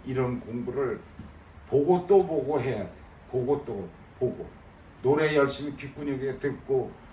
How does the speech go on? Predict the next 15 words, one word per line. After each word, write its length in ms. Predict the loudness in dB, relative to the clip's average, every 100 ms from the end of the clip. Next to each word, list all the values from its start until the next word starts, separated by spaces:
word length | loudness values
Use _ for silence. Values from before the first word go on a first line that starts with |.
| -4
어? 280 | -2 -2 -4 -4
듣듯이 680 | -4 -4 -8 -4 -4 -4 -10 -20 -6
눈으로, 500 | -2 0 0 -2 -4 -8 -18 -10
귀로 400 | -6 -2 -2 -4 -12
항상 720 | -12 -8 -6 2 4 4 0 -6
이걸 340 | -8 -4 -4
공부를 500 | -4 -6 -4 -4 -4
할 280 | -4 -6 -8
줄 160 | -6 -2
알아야 440 | 0 0 -2 -2 -6 -12 -20 -20 -16
진정한 520 | -8 -4 -2 -2 -4
도수 300 | -4 -6 -8
치료사가 520 | -12 -8 -6 -6 -8 -6
되는 280 | -6 -6
거야. 180 | -10 -14